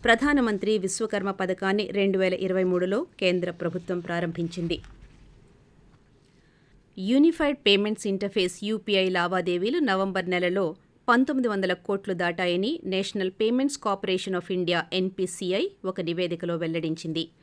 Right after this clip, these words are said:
ఎన్పీసీఐ విడుదల చేసిన నివేదిక ప్రకారం నవంబర్లో సగటు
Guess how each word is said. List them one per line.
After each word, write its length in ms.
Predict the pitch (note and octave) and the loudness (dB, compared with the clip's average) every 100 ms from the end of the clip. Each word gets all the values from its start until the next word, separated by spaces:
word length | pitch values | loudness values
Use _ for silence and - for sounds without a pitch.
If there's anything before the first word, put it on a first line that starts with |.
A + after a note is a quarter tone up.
| _ - _ | _ -20 _
ఎన్పీసీఐ 680 | A3+ C#4 D4 E4 - B3+ A#3+ | 4 4 4 0 2 2 4
విడుదల 300 | A3 G#3+ G#3+ | 4 0 -2
చేసిన 320 | G3+ G3+ A3 | -2 -4 -2
నివేదిక 460 | G3+ F#3+ G3 F#3 F#3+ | 0 2 0 0 -4
ప్రకారం 540 | F#3+ F#3+ G3 G#3 E4 | -6 -4 -2 2 2
నవంబర్లో 560 | B3 G3 G3+ G3 F#3+ F#3+ | 2 0 -2 0 0 -2
సగటు 520 | - G#3+ G#3 D4+ B3+ | -2 -4 -4 -2 -4